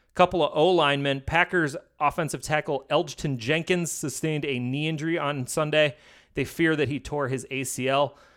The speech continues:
basically on the eve of them getting back David Bakhtiari. So it's kind of a swap there. But Colts guard Quenton Nelson hurt his ankle last week, and he's their best offensive lineman. That will hurt Jonathan Taylor a little bit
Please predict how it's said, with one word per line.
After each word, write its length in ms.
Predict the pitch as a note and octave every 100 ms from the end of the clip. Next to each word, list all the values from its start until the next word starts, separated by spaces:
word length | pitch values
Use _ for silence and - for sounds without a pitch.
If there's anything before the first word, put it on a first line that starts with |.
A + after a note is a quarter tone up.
| _
basically 440 | - G3 G3+ F3+ F#3
on 120 | D#3
the 180 | D3 E3+
eve 260 | E3+ E3
of 160 | D3 B2+
them 180 | D3 C#3+
getting 240 | C#3+ C#3
back 300 | C3 C3+ -
David 320 | D3+ C#3+ C3+
Bakhtiari. 840 | A#2 B2+ - - B2+ A#2+ A2 G#2+ A2
So 380 | - A#2 A2+ - _ _ _ _
it's 160 | C3 -
kind 160 | D3
of 80 | A#2
a 40 | G#2+
swap 520 | - D#3 E3 D#3 D3
there. 340 | D#3 D3+ D3 - _ _ _ -
But 200 | D3 -
Colts 300 | - G3+ G3+
guard 420 | C3+ D#3 D#3 C3+
Quenton 400 | - F#3+ D#3+ C3
Nelson 420 | C3 D#3 - C#3
hurt 180 | A2+ C3+
his 120 | A#2
ankle 380 | - C3+ D3 C3+
last 300 | A#2+ A2 -
week, 200 | B2+ A#2+
and 120 | A#2+
he's 200 | C3+ D3+
their 140 | D3 C3+
best 280 | C#3 C3+
offensive 460 | D3 B2 C#3+ A#2 A#2+
lineman. 420 | A#2 A#2+ B2 A#2
That 260 | G#2+ B2+ F3
will 180 | F3 F3
hurt 560 | - F#3+ F#3+ B2+ - - -
Jonathan 420 | C#3+ C#3 C#3 A#2+
Taylor 380 | - C3+ B2 A2+
a 40 |
little 160 | G#2+ G2+
bit 240 | A2 A2+